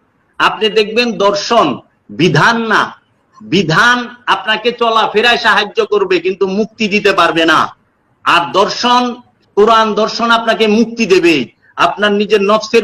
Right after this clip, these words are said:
পরিচয় দিবে, আপনাকে নিজেকে চিনাই দিবে। কারণ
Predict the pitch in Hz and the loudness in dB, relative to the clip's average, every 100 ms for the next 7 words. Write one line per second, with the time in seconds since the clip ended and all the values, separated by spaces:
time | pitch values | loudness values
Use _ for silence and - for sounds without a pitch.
0 | - 233 233 226 220 185 180 175 135 - | 0 0 2 2 2 2 2 2 2 -4
1 | _ _ 156 190 202 202 - 226 202 220 | _ _ -2 -2 0 -2 0 0 0 0
2 | 240 - 226 - 208 226 226 196 180 170 | -2 -2 -4 -2 0 2 0 -2 -2 -2
3 | 185 196 214 240 | 0 2 4 2